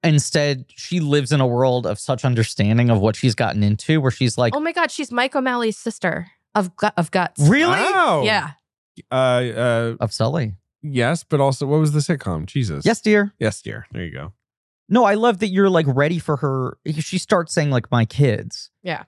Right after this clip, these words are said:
Speaker 1: And you're like, "She's gonna plead for him to keep her alive."
Speaker 3: Right, and then she's like, "I'm begging. I can hear it." Like, she has that line where she's, "I said I wouldn't beg, and now I am."
Speaker 1: No, but
Speaker 3: Right.
Speaker 1: beyond that, she says, "I'm just," basically her ask is, "Don't make me disappear.
Speaker 3: Right.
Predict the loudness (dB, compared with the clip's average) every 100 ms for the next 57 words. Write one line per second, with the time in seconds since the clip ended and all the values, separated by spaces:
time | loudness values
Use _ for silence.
0 | 0 2 4 4 0 0 0 2 -2 -2
1 | -2 0 0 0 0 0 -2 -8 0 4
2 | 4 2 0 0 0 2 2 2 2 0
3 | 0 -2 -4 -6 -4 -2 -4 -4 -6 -6
4 | -12 -16 -10 -10 -8 -6 -4 -4 -8 -8
5 | -6 -6 -6 2 2 4 0 0 0 0
6 | 0 -2 -2 0 0 2 2 2 0 0
7 | 0 -2 -6 -6 -4 -4 -6 -8 0 2
8 | 2 0 0 0 0 2 -2 -2 -6 0
9 | 0 0 -4 -12 _ _ _ _ _ -4
10 | -4 -2 -4 -6 -14 -6 -2 0 -2 0
11 | 2 4 0 0 -6 -6 -2 -2 -2 -4
12 | -4 -2 -4 -6 -6 -6 -8 -10 -10 -10